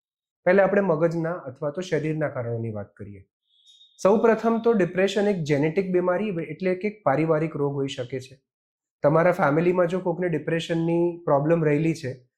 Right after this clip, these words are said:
તો તમારામાં થવાના ચાન્સીસ પહેલા કરતાં બે ગણા વધારે થઈ શકે છે. આપણે જોયું કે જનરલ પોપ્યુલેશનમાં લગભગ છ થી આઠ ટકા લોકોને ડિપ્રેશનનો રોગ લાગુ પડે. મતલબ કે જો ફેમિલીમાં કોકને આ રોગ છે તો તમને થવાના ચાન્સીસ બાર થી સોળ ટકા થઈ શકે છે.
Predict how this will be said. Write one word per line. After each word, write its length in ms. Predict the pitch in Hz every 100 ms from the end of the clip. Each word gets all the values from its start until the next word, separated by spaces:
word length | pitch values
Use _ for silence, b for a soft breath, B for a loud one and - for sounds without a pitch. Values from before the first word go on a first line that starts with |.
| _ -
તો 80 |
તમારામાં 560 | 214 175 180 196 214 214
થવાના 400 | 208 175 185 190
ચાન્સીસ 600 | 190 147 139 165 202 -
પહેલા 240 | 151 147 175
કરતાં 360 | 170 143 160
બે 160 | 160 151
ગણા 200 | 139 165
વધારે 400 | 175 160 151 123
થઈ 160 | 123
શકે 320 | 110 113 - 107
છે. 180 | - _ _ _ -
આપણે 240 | 196 190
જોયું 260 | 175 180 190
કે 80 | 190
જનરલ 400 | 151 151 185 175
પોપ્યુલેશનમાં 720 | 165 175 170 151 170 175 175
લગભગ 400 | 147 139 175 180
છ 180 | 165 147
થી 160 | 190
આઠ 340 | 151 180 180 175
ટકા 200 | 165 165
લોકોને 360 | 151 156 156
ડિપ્રેશનનો 520 | 143 143 143 143 139
રોગ 200 | 135 135
લાગુ 260 | 127 123 123
પડે. 340 | 123 123 - _ _ _ -
મતલબ 240 | 156 156 202
કે 140 | 220
જો 120 | 214
ફેમિલીમાં 680 | 233 - 127 151 190 208 220
કોકને 300 | 220 220 214
આ 80 | 208
રોગ 240 | 196 185
છે 180 | - 170 - _ _ -
તો 80 | 202
તમને 340 | 180 165 202
થવાના 340 | 202 175 180
ચાન્સીસ 420 | 185 170 160 202 196
બાર 220 | 156 139
થી 180 | 147 196
સોળ 280 | 185 165 160
ટકા 240 | 131 127
થઈ 180 | 120 120
શકે 320 | 117 113 107
છે. 200 | 95 101